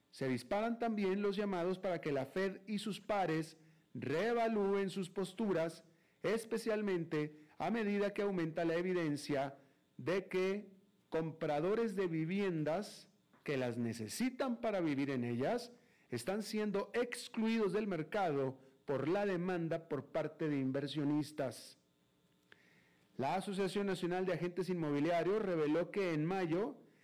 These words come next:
las ventas de viviendas disminuyeron por tercer mes consecutivo,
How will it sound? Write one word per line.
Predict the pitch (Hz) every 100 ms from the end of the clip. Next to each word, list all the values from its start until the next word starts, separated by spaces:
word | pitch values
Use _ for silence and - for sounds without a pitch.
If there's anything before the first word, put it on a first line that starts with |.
| _ -
las | 131 131
ventas | 180 214 233 220
de | 190
viviendas | 170 151 180 185 165 202 240 -
disminuyeron | 143 160 139 156 151 147 139 139 220 294 226 147
por | 147 139
tercer | 151 135 165 170
mes | 170 170
consecutivo, | 160 143 143 135 226 180 165 254